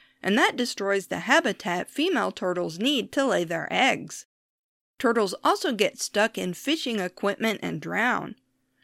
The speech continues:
And there's so much plastic floating around in the sea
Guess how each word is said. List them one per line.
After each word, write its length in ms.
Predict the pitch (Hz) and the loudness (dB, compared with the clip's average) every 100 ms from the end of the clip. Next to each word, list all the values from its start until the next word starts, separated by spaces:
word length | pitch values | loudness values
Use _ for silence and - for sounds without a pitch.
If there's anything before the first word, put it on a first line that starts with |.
| _ - | _ -2
And 160 | 202 214 | 2 6
there's 220 | 233 226 | 4 4
so 240 | - 302 | 0 2
much 320 | 359 311 - - | 2 0 -4 -12
plastic 680 | - - 214 - 294 277 - | -10 -2 -2 -2 -6 -6 -2
floating 340 | 220 240 254 | 2 2 2
around 380 | 226 220 240 220 | 4 6 6 2
in 120 | 202 | 0
the 100 | 175 | -2
sea 500 | - - 220 254 | -4 -2 0 0